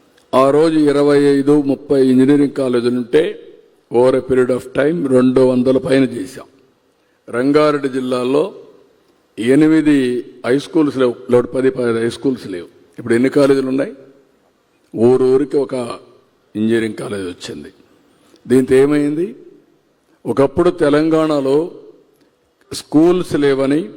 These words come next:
నేను ఒక జీవో తీసుకొచ్చా. Every one kilometer elementary school, three kilometer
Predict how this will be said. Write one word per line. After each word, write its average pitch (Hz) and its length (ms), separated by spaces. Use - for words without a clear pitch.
నేను 135 240
ఒక 123 400
జీవో 147 260
తీసుకొచ్చా. - 580
Every 147 460
one 139 120
kilometer 139 580
elementary 127 420
school, 110 260
three 151 220
kilometer 147 560